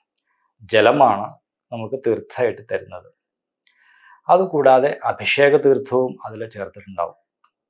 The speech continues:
ആ ദേവന് അഭിഷേകം ചെയ്തിട്ടുള്ള ആ അഭിഷേക തീർത്ഥവും അതിൽ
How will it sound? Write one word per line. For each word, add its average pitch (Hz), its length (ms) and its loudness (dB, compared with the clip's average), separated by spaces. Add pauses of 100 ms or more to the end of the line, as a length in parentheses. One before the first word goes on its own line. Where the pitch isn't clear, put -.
(400)
ആ 117 160 2
ദേവന് 117 360 -4
അഭിഷേകം 113 640 -8
ചെയ്തിട്ടുള്ള 107 580 -8 (160)
ആ 143 40 -10
അഭിഷേക 123 560 0
തീർത്ഥവും 107 640 -6 (520)
അതിൽ 104 400 -8